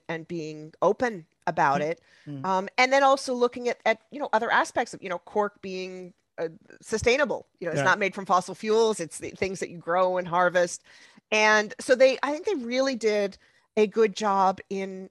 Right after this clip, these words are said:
Speaker 1: in recognizing the problem
Speaker 2: Mm-hmm.
Speaker 1: and, uh, you know, gaining back some, some market share because they looked, and, you know, the sustainability side of it, interesting, is, you know, another very good,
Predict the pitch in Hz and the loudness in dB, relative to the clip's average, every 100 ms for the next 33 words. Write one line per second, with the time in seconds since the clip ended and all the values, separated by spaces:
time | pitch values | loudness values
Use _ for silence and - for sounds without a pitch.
0 | _ 196 208 - 185 208 - 349 262 226 | _ -10 -10 -14 0 2 2 -4 -2 0
1 | 190 185 185 170 165 _ _ - 196 - | 0 -2 -6 -8 -12 _ _ -8 -8 0
2 | 170 160 156 151 156 165 _ - 139 185 | 2 2 -2 -8 -8 -18 _ -12 -6 -2
3 | 185 185 180 175 - - 196 220 208 175 | 2 2 0 -4 -10 -6 -6 -6 -8 -10
4 | _ 185 247 208 196 196 175 165 - 202 | _ -2 2 2 0 2 2 2 -4 -10
5 | 180 170 151 - 185 180 302 285 214 180 | -8 -12 -16 -12 -4 -4 -4 -8 -8 -4
6 | 135 151 175 - 185 180 180 - _ _ | -4 -6 -12 -2 0 0 -4 -16 _ _
7 | _ 202 180 175 180 170 180 190 190 - | _ 2 6 6 4 -2 -2 0 0 -2
8 | 233 240 277 190 196 196 208 214 208 190 | -6 -4 -4 -2 -4 -6 -6 -4 -2 -2
9 | 220 285 277 190 175 165 160 160 - - | -2 -4 -2 0 0 -2 -4 -6 -10 -12
10 | 175 170 - 180 165 190 208 196 180 170 | -12 -12 -8 -6 -6 -4 -2 -2 -2 -2
11 | 160 147 | -4 -12